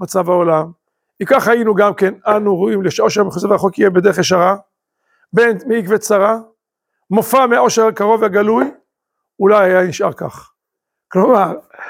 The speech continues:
הרב אומר, "כאילו, הלוואי שזה היה כך נשאר." אם כך היה, היה כאילו יותר טוב.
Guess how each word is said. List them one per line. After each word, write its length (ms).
הרב 160
אומר, 120
"כאילו, 260
הלוואי 440
שזה 200
היה 100
כך 180
נשאר." 280
אם 140
כך 260
היה, 400
היה 160
כאילו 240
יותר 220
טוב. 240